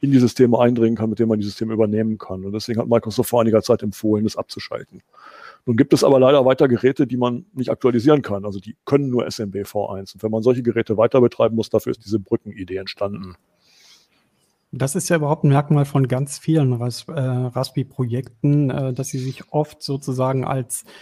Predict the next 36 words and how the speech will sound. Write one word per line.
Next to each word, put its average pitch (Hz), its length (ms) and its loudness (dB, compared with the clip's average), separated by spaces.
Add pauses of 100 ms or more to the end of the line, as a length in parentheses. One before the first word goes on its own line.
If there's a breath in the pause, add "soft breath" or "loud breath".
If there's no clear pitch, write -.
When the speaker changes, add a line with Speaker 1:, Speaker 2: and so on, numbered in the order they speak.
(140)
Speaker 2:
Hülle 180 260 4
drumrum, 131 840 0 (340 soft breath)
äh, 120 180 -4
verhalten. 120 560 -6
Also 123 160 -6
sie 120 180 -6
tun 151 240 0
im 143 120 -2
Prinzip, 139 420 -6
sie 131 100 -4
bringen 165 300 2
im 147 80 -2
Prinzip 143 360 -6
Funktionen 147 580 -2
mit, 147 280 -6
die 139 200 -4
eben 131 160 -4
die 127 140 -4
daran 131 300 -4
angeschlossenen 151 600 -4
Geräte 135 340 -4
so 131 120 -8
von 123 180 -8
sich 127 200 -10
aus 131 180 -8
nicht 131 220 -6
haben. 110 380 -8 (160)
Oder 127 220 -10
würdest 123 260 0
Speaker 1:
Mhm. 117 240 -6
Speaker 2:
du, 123 80 -20
äh, 127 180 -18
das, - 460 -12
äh, - 40 -10
anders 120 520 -6
sehen? 113 220 -8